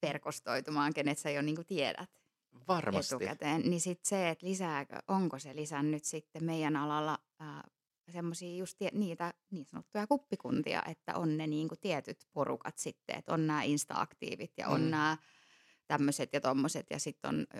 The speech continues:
Speaker 1: o-, o-, on niinku tavallaan se, että, et lisääkö se sitä?
Speaker 2: Ja sit jos nyt mietitään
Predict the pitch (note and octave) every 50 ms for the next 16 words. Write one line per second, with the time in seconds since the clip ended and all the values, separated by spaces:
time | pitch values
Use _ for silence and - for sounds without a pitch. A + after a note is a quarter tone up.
0 | - - - - - C3 - - D3+ D3 C#3+ C#3+ - - - E3 E3 E3 E3 F3
1 | F3+ F3+ F3+ F3+ F3+ F3 E3+ - F3 D#3+ D#3 D3 D3+ - _ _ E3 D#3+ D#3 -
2 | - - C#3+ C#3 - _ _ - F#3 F#3+ F3 E3+ A2 E2+ - - D#3 D#3 D3+ D3+
3 | E3+ F3 - - - - - - _ _ _ _ _ _ _ _ _ _ _ _
4 | _ _ _ _ - G#2+ - A#2+ A#2+ - - A2+ G2+ - - - A2 G2+ - G#2+
5 | G2 G2 - G2 - - G#2 G2+ G2 G2 F#2+ F2+